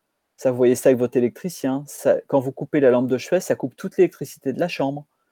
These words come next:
jusqu'à temps que vous rallumez la lampe de chevet. Ça, c'est un truc qui se met au tableau électrique par un électricien.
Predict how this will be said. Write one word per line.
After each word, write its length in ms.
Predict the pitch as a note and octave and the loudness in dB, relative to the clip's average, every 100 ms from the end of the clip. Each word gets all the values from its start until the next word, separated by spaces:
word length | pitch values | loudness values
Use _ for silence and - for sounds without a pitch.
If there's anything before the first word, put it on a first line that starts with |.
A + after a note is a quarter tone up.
| _ | _
jusqu'à 280 | C#3+ C#3 C3 | -10 2 2
temps 140 | D#3+ | 2
que 60 | E3+ | 0
vous 100 | D#3 | 2
rallumez 380 | C#3 C#3+ D3+ C#3+ | 2 2 -2 -2
la 180 | C#3+ C3 | 0 -2
lampe 160 | C3+ | -2
de 100 | D3+ | -6
chevet. 340 | E3 - C#3+ - _ _ _ _ - | -8 -6 -8 -10 _ _ _ _ -6
Ça, 80 | |
c'est 100 | C#3 | 0
un 60 | B2+ | 0
truc 160 | F3 F3+ | 0 -2
qui 80 | |
se 140 | D3+ - | -2 -2
met 40 | |
au 60 | C3 | 2
tableau 260 | C#3 C3 | 4 4
électrique 440 | D3+ F3+ - D3+ - | 4 2 0 -6 -4
par 140 | A#2 | -4
un 100 | A#2+ | -4
électricien. 600 | A#2+ A#2+ - F3 - C#3+ | -4 -6 -8 -14 -10 -12